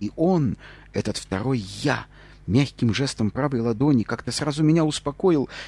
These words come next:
и приложил палец к губам, всё улыбаясь этой несказанной своей полуулыбкой,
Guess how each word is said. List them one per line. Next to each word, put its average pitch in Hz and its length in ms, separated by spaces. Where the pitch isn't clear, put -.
и 127 80
приложил 135 440
палец 120 360
к - 40
губам, 120 340
всё - 160
улыбаясь 120 600
этой 131 180
несказанной 143 800
своей 170 340
полуулыбкой, 165 840